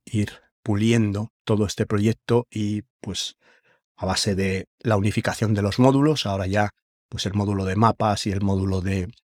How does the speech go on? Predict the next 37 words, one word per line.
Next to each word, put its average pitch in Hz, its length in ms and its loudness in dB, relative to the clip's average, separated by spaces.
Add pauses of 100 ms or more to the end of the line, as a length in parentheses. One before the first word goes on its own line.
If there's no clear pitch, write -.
(640)
eh, 98 160 -6
V 104 140 -2
D 104 60 2
Wall 107 320 6
está - 380 -2
unificado, 131 600 2
ya 101 140 2
solo 107 220 2
nos 101 160 2
queda 104 360 -2
externamente 104 880 2
la 107 140 -2
aplicación 104 560 0
de 92 200 0
log-, 95 320 0
de 107 200 -6
login 123 500 6
o 98 180 -6
de, 95 260 -4 (420)
de 92 640 -6 (680)
registro 101 580 0
en 92 200 0
el 92 160 0
sistema 139 500 2
para 92 260 -4
que - 120 -8
los 92 160 -6
usuarios 101 420 -2
puedan 98 420 -2
loguearse 110 640 2 (280)
y 117 120 2
también, 110 520 4
pues, - 220 -8
unos 107 360 -2
web 110 200 2
service 107 400 4
que 95 220 -4